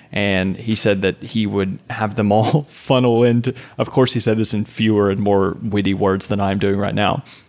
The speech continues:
but he would funnel them in to the front of the bathroom stall, and then he would just kick them in the face, like, as they came in. Like, you would just literally, it would be kind of like a leg press motion.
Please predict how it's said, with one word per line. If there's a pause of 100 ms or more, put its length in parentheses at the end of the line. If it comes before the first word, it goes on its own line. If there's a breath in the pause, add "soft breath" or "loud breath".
(580 loud breath)
but
he
would
funnel
them
in
to
the
front
of
the (300 loud breath)
bathroom
stall,
and
then
he
would
just
kick
them (100)
in
the
face,
like,
as
they
came
in. (160)
Like,
you
would
just (280 loud breath)
literally,
it
would
be
kind
of
like
a
leg
press
motion.